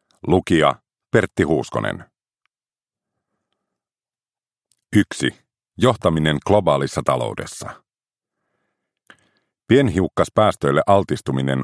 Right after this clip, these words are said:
on yhteydessä sijoittajien päätöksentekoon, kertoi Oulun yliopiston tiedote poikkitieteellisen tutkimuksen tuloksista.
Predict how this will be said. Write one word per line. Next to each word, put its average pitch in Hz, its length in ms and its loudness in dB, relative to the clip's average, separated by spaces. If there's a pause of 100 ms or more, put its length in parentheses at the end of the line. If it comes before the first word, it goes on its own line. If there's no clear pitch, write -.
on 90 140 2
yhteydessä 78 520 -2
sijoittajien 65 680 -2
päätöksentekoon, - 1000 -2 (680)
kertoi 78 360 2
Oulun 82 360 0
yliopiston 71 640 -2
tiedote 69 360 0 (120)
poikkitieteellisen 69 920 -2
tutkimuksen 73 520 -4
tuloksista. - 720 -8